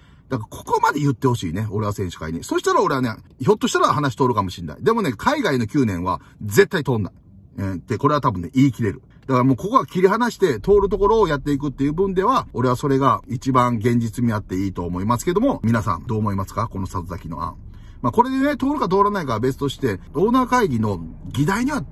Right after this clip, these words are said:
多分上げてくれると思うんだよね。方法だとね。やっぱメリットも、球団側にメリットもかなりあるからね。そういっ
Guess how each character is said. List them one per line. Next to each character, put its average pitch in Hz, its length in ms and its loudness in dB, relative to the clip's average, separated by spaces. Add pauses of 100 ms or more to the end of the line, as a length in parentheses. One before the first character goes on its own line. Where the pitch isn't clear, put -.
(120)
多 127 100 -4
分 110 100 0
上 131 80 2
げ 233 80 -6
て 294 80 -4
く 294 80 -2
れ 359 80 4
る 370 80 4
と - 60 2
思 127 120 2
う 104 40 0
ん - 20 -2
だ 90 80 -6
よ - 60 -10
ね。 143 200 -2
方 110 200 -2
法 101 200 0
だ 92 140 -4
と 80 80 -12
ね。 104 100 -2
や 135 60 -2
っ - 40 -6 (140)
ぱ 135 80 -4
メ 220 120 2
リ 370 80 4
ッ - 60 2
ト 127 100 0
も、 107 100 -2
球 165 200 -2
団 208 140 -4
側 220 140 -6
に 220 60 -2
メ 247 120 0
リ 247 100 -2
ッ - 20 -8
ト 127 100 -4
も 98 120 -4
か 131 200 -6
な 185 120 -2
り 214 300 -4
あ 135 240 4
る 143 80 -2
か 101 140 -10
ら 78 80 -12
ね。 110 200 -4 (680)
そ 196 180 2
う 226 40 -2
い - 20 -4
っ 196 40 -14